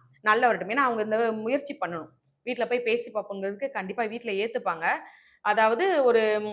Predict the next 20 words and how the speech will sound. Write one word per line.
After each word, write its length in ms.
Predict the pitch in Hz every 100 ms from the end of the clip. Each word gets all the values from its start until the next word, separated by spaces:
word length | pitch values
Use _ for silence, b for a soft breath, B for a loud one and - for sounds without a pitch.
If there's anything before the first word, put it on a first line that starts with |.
| 214 -
ஃபர்ஸ்ட் 260 | 240 240 349
ஒரு 180 | 302
ஆறு 260 | 220 254 277
மாசத்துக்குள்ள 400 | 269 277 - 294
அந்த 200 | 294 226
வேலையெல்லாம் 320 | 226 233 254
அவங்க 100 | 220
முடிச்சிட்டா 300 | 214 214 240
ரொம்ப 200 | 202 196
நல்லது. 380 | 180 175 165 - b b
இல்ல 160 | 226 220
வீட்டுல 300 | 254 254 240
பேசி 600 | 220 214 240 233 240 233
முடிச்-, 420 | - 208 214 - 226
முடிக்கிறதுக்கு 540 | 233 233 214 208 254
கொஞ்சம் 320 | 220 226 240
தாமதம் 420 | 240 208 240 240 208
பண்ணுவோம் 300 | 196 208 196
அப்படின்னு 340 | 208 196 208
நினைச்சோம்னா, 300 | 214 208